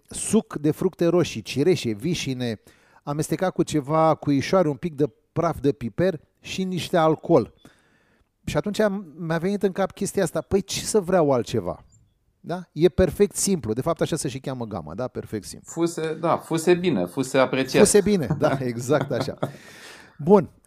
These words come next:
Speaker 1: m-am dus mai departe cu domeniile Panciu, de data asta fetească neagră Grand Reserva două mii șaptesprezece, um, douăsprezece luni de baric, treisprezece virgulă șapte procente volume alcool. Uh,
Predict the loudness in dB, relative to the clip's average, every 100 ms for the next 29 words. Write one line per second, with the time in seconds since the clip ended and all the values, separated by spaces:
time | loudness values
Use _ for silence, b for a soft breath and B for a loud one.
0 | -10 -6 -4 -2 0 0 0 0 2 2
1 | 2 2 2 2 4 4 2 0 2 2
2 | 2 -2 -2 -2 2 4 4 2 2 2
3 | 0 2 2 0 -4 _ -8 -4 0 0
4 | -2 -2 0 0 0 -2 0 0 0 2
5 | 2 2 -2 2 0 0 -4 -2 -4 -4
6 | -8 -6 -4 -4 -4 -4 -4 -4 -6 -18
7 | _ 0 2 2 -2 -6 -10 -16 -18 -16
8 | -4 0 2 2 0 2 0 0 0 2
9 | 0 0 -2 -4 -10 0 0 2 0 0
10 | -2 -2 -2 -2 -2 -2 -2 -2 -2 -6
11 | -4 -2 -2 -2 -4 -6 0 0 0 b
12 | b b b b 0 2